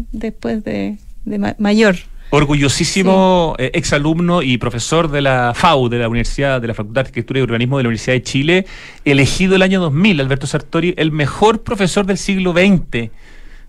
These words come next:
Speaker 2: con el premio Sergio Larraín García Moreno por su extraordinaria contribución a la docencia de la disciplina. Además, el dos mil dos fue director de la Bienal número trece de Arquitectura. Tuvo esta sociedad de más de treinta años con Mario Recordón, que es Premio Nacional de Arquitectura.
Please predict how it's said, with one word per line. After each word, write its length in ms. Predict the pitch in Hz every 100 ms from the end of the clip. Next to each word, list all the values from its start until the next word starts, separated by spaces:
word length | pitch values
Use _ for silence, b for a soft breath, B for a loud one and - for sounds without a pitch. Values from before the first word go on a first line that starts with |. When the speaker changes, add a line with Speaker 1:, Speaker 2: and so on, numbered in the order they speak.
| -
Speaker 2:
con 340 | 151 165 175
el 100 | 180
premio 240 | - 156 160
Sergio 300 | - 156 170
Larraín 260 | 139 151
García 300 | 160 139 156
Moreno 500 | 143 147 151 156 165 -
por 140 | 139
su 120 | - 139
extraordinaria 840 | - - 139 131 135 139 160 175
contribución 500 | 170 165 151 143 156
a 60 | 156
la 80 | 143
docencia 480 | 127 - 147 -
de 80 | 143
la 60 | 127
disciplina. 600 | 123 127 127 120 95 90 B B B B
Además, 300 | 120 127 160
el 80 | 175
dos 120 | 151
mil 160 | 143 139
dos 120 | 160
fue 120 | -
director 440 | 147 135 135 147 143
de 100 | 143
la 260 | 131 127
Bienal 240 | 123 131 135
número 240 | 131 127
trece 380 | 120 156 - 156
de 340 | 139 123 123 117
Arquitectura. 840 | - 123 120 - 175 185 190 202 b b b -
Tuvo 160 | 170
esta 140 | 165 143
sociedad 440 | 139 - 139 151
de 80 | 147
más 140 | 139 135
de 100 | 127
treinta 420 | 139 139 - 139
años 200 | 156 139
con 180 | 143 131
Mario 260 | 127 135
Recordón, 400 | 127 117 123 143 135
que 100 | 107
es 40 |
Premio 180 | - 117
Nacional 240 | 113 120
de 60 | 117
Arquitectura. 720 | - - - - 165 165 160